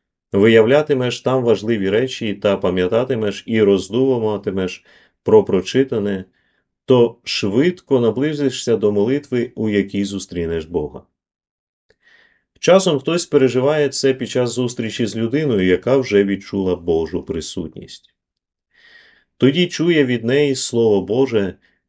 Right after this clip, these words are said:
переймає її досвід, молиться разом з нею, або ж вона молиться за нього, внаслідок чого і відбувається зустріч з Богом. Отож, двері до Бога відчиняються по-різному,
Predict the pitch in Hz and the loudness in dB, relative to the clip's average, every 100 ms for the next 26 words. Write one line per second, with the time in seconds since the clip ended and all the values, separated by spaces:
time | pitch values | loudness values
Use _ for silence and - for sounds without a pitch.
0 | _ - 117 117 110 107 87 85 85 80 | _ 2 4 4 2 -2 -2 -4 -4 -2
1 | 117 131 - 107 101 95 117 139 135 113 | -2 -2 -6 -8 -8 -4 2 4 4 2
2 | 113 104 98 101 90 120 139 139 117 113 | 0 2 2 -2 -4 -2 0 0 0 0
3 | 110 139 101 101 104 120 113 107 104 101 | 4 2 2 0 2 0 0 0 0 -4
4 | - 90 92 117 139 123 104 _ _ _ | -6 -4 -2 -2 -2 -2 -4 _ _ _
5 | _ _ - 95 123 165 - 147 127 - | _ _ -2 2 4 2 0 2 2 0
6 | - 147 143 127 110 101 95 90 92 98 | 2 4 4 0 -2 -4 -2 -2 0 -2
7 | 101 95 87 85 78 85 82 76 87 76 | -4 -6 -6 -6 -8 -10 -10 -8 -6 -6
8 | 69 - _ _ _ _ _ _ _ _ | -8 -18 _ _ _ _ _ _ _ _
9 | _ _ _ _ - 113 170 170 - 120 | _ _ _ _ -2 2 2 2 -2 -4
10 | 107 139 156 135 107 98 151 147 131 113 | 4 6 6 2 0 2 0 2 -2 -4
11 | - 113 123 131 127 120 - 113 110 113 | -6 -4 -2 -2 -2 -4 -4 -4 -4 -4
12 | 98 82 76 - | -6 -10 -12 -14